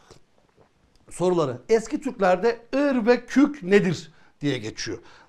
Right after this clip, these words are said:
Ir besteymiş, kük de melodiymiş. Hmm.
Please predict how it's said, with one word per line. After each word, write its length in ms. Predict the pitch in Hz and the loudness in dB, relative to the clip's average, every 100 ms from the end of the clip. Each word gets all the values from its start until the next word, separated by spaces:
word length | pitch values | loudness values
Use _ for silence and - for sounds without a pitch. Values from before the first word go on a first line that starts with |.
| _ | _
Ir 400 | 262 294 220 120 - - _ - | 4 6 6 2 -14 -20 _ 0
besteymiş, 920 | 214 202 - 247 277 294 - - - - | 2 2 0 0 2 0 -2 -10 -18 -10
kük 380 | - 294 - 277 | -4 -4 -2 4
de 140 | 277 | 4
melodiymiş. 880 | 233 214 196 151 139 110 - - - _ _ - _ _ _ _ _ _ _ _ | 4 2 0 0 -4 -6 -12 -16 -18 _ _ -20 _ _ _ _ _ _ _ _
Hmm. 220 | 214 196 | -6 -6